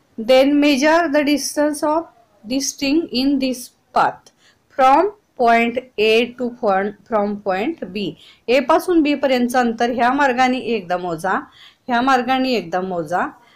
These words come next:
आणि त्यानंतर measure the distance along this dotted line. हा तिसरा मार्ग आहे. असं तीन वेळा वेग-, तीन वेगवेगळ्या मार्गाने काय करायचं आहे? त्या दोऱ्याचं distance, अंतर मोजायचं आहे. मोजल्यानंतर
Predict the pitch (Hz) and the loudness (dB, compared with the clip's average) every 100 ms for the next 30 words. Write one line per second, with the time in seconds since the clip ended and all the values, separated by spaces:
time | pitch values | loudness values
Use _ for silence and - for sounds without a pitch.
0 | _ 190 202 208 294 320 285 - 233 302 | _ -6 -4 0 2 2 2 2 2 2
1 | 330 233 233 262 285 294 294 285 285 269 | 0 -4 0 0 2 0 0 -2 -2 0
2 | 262 294 247 226 226 233 220 254 - - | 0 0 0 2 2 0 -2 -2 -4 -8
3 | - 196 208 196 - 185 165 165 165 139 | -12 -4 -2 -2 -4 -6 -4 -4 -4 -8
4 | 147 160 _ _ _ _ 311 - 349 - | -14 -20 _ _ _ _ -6 -2 -4 0
5 | 233 208 175 156 156 190 156 - _ _ | 0 0 -2 -4 -4 -6 -8 -20 _ _
6 | _ _ _ _ _ _ - 262 381 381 | _ _ _ _ _ _ -6 -2 -2 2
7 | 359 381 370 302 277 285 277 254 247 285 | 4 4 4 4 4 4 0 -2 -6 -2
8 | 302 277 262 262 254 247 262 226 208 220 | 0 2 0 0 0 0 0 -2 -2 -4
9 | 208 202 202 196 185 - 196 220 247 202 | -2 -4 -4 -4 -4 -6 -8 -8 -6 -4
10 | 175 233 196 180 247 254 285 - 214 214 | -4 -2 -2 -4 -4 -4 -4 -4 -4 -4
11 | 240 - 226 208 202 240 320 262 170 156 | -6 -6 -4 -2 -2 -2 -2 -2 -4 -6
12 | 165 160 175 - _ _ _ _ _ _ | -6 -10 -10 -20 _ _ _ _ _ _
13 | _ _ _ _ _ _ _ _ - 240 | _ _ _ _ _ _ _ _ -8 0
14 | 277 277 339 349 339 330 294 | 2 2 2 4 2 4 2